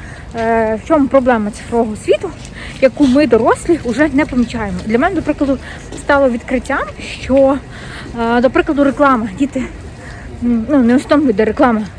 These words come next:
на сторінках інтернет, е, ну, на інтернет-сторінках. Відповідно, вони сприймаються як чисто монету. Ми вже звикли до цієї такої сліпоти на рекламу, так?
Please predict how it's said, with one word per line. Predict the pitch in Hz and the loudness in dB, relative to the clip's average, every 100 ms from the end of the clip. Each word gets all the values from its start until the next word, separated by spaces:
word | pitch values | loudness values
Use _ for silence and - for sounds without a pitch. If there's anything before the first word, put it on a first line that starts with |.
| - | -6
на | 220 214 | -4 -4
сторінках | - 233 226 247 - - - - - - - | -2 0 0 -2 -2 -12 -16 -16 -16 -16 -6
інтернет, | 233 220 220 226 220 - | -4 -2 0 0 -2 -2
е, | 220 202 202 208 208 | -2 -2 -6 -8 -6
ну, | 190 - - - | -8 -8 -16 -6
на | 233 220 | -2 2
інтернет-сторінках. | 233 240 254 240 226 - 233 226 202 180 - - - - - | 2 4 2 2 0 -4 -2 0 -2 -2 -8 -12 -12 -10 -4
Відповідно, | 233 262 330 494 453 403 - | -4 0 2 2 2 0 -2
вони | 247 294 | 2 2
сприймаються | 415 311 320 330 - | 2 0 2 2 -2
як | 233 | -8
чисто | 262 - | -8 0
монету. | 247 226 196 - - - - - | 2 4 0 -2 -14 -12 -12 -4
Ми | 269 320 | 2 4
вже | 277 | 4
звикли | 247 440 - 339 | 2 4 4 4
до | |
цієї | 254 262 | 2 -2
такої | 233 - 247 | 0 -2 0
сліпоти | - 262 277 285 | 2 0 2 4
на | 247 | 4
рекламу, | 214 247 285 494 302 | 2 2 2 2 -4
так? | 277 | -4